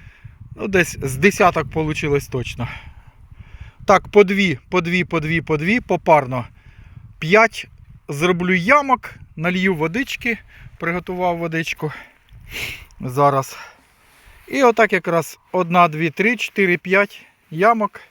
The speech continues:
вздовж, приблизно через сімдесят п'ять сантиметрів, через вісімдесят, починаючи звідси, і ось так, і потуда.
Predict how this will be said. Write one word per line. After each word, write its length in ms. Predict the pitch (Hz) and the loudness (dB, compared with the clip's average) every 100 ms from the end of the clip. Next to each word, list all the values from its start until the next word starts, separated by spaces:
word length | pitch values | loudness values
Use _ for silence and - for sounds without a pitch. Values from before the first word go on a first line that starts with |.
| _ - _ _ | _ -20 _ _
вздовж, 640 | 123 131 143 220 214 - - _ _ _ _ - - | -8 -2 6 6 6 -4 -18 _ _ _ _ -20 -6
приблизно 640 | 170 185 202 214 175 185 180 | 0 0 2 2 2 -2 -2
через 560 | - 180 170 151 - _ _ _ _ | -2 0 0 -2 -8 _ _ _ _
сімдесят 640 | - 202 180 165 185 190 170 - | -8 -2 -2 0 0 0 0 -2
п'ять 500 | 196 247 247 - - _ _ _ _ _ | 2 4 2 -6 -20 _ _ _ _ _
сантиметрів, 800 | - - 196 196 202 180 165 156 | -6 0 0 2 -2 0 -2 -4
через 360 | - 156 151 131 | -2 -2 -2 -2
вісімдесят, 800 | 175 240 226 196 202 196 180 - _ - - - - | -2 -2 -2 -4 -2 -2 -4 -8 _ -20 -20 -20 -6
починаючи 720 | - 170 196 185 170 147 - 143 | 0 2 4 6 6 4 -2 -6
звідси, 640 | 139 254 285 - 262 240 - - - _ _ _ _ | -2 -2 -2 -4 -4 -6 -10 -20 -20 _ _ _ _
і 140 | 214 | 2
ось 220 | 208 196 - | 4 4 2
так, 340 | 202 - - - | 0 0 -8 -12
і 180 | 202 220 | -6 -6
потуда. 760 | - 185 - 135 117 110 107 | -4 -6 -4 -4 -4 -6 -8